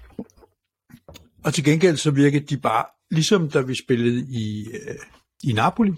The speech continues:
så virkede de bare meget mere opsatte. Altså, Juventus var simpelthen s-, alt for bløde, svage,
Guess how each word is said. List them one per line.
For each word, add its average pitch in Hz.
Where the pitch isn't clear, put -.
så 151
virkede 131
de 165
bare 127
meget 127
mere 143
opsatte. 131
Altså, 123
Juventus 135
var 135
simpelthen 120
s-, -
alt 139
for 117
bløde, 131
svage, 170